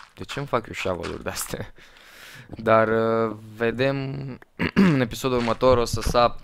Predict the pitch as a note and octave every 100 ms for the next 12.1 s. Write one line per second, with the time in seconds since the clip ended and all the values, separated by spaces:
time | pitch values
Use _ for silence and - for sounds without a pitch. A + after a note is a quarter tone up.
0 | - - G#2 G#2 G#2 G#2 G#2 F#2+ G#2+ A#2
1 | - - - - - - - A2 G#2+ G#2
2 | G2+ - G2+ - G2+ G2 F#2+ G2+ A2 -
3 | _ _ - - _ _ - - - -
4 | - - - _ - - - G#2 G#2 G2
5 | F#2 - G2 - F#2 F2+ F2 - - -
6 | _ _ _ G2+ - - _ _ _ -
7 | G2 F#2+ - - - - A#2 G#2 - G2
8 | G2 F2+ - G#2 - - F#2 - - G#2
9 | G#2 - - - - _ - - _ -
10 | G#2+ G2 F#2 F2+ - - - A2+ F#2+ -
11 | G2 G2 F#2+ - - - - G2+ G2+ G#2+
12 | F#2+